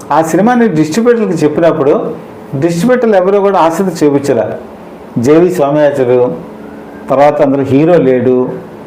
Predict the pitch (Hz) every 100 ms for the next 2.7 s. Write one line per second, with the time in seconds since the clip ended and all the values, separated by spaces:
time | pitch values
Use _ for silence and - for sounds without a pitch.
0 | - - - 156 185 185 139 131 127 123
1 | 127 131 127 - - - - - 135 185
2 | - 147 135 127 131 131